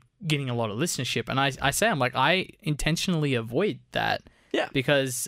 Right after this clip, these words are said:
Speaker 1: I don't really, I have access to the Podbean page, but I usually don't go onto it. Um, so I was like, "Well, Zeke can look at it if he wants." I'm not sure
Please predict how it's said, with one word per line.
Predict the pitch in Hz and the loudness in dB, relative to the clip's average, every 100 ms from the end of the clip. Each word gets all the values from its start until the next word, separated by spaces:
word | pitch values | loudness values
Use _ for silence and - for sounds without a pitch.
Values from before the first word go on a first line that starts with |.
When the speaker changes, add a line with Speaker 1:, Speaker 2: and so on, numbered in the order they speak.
| - | 0
Speaker 1:
I | 135 | 2
don't | 147 135 | 2 0
really, | 143 139 123 120 - _ _ | 0 0 0 -2 -6 _ _
I | - 127 | 2 6
have | 175 | 6
access | 151 - 127 - | 4 0 0 0
to | |
the | 123 | 0
Podbean | 127 127 113 | 0 0 0
page, | 117 117 | 0 0
but | 127 | 0
I | |
usually | 131 139 110 | 0 0 -2
don't | 110 | -2
go | 120 143 | 0 0
onto | 110 113 113 | -2 -2 -2
it. | 113 - - - _ - | -2 -6 -18 -20 _ -2
Um, | 117 113 117 | 0 0 0
so | - | 2
I | 131 | 2
was | 127 | 2
like, | 120 120 | -2 -2
"Well, | 135 | 0
Zeke | 151 185 - _ _ _ | 0 0 -6 _ _ _
can | - 139 | -2 0
look | 143 165 | 0 0
at | 156 | 0
it | 139 | 0
if | 127 | 0
he | |
wants." | 127 190 165 - - - _ _ _ _ _ - | 2 2 0 -2 -4 -4 _ _ _ _ _ -4
I'm | 139 | 0
not | 139 | 0
sure | - 143 131 | 2 2 2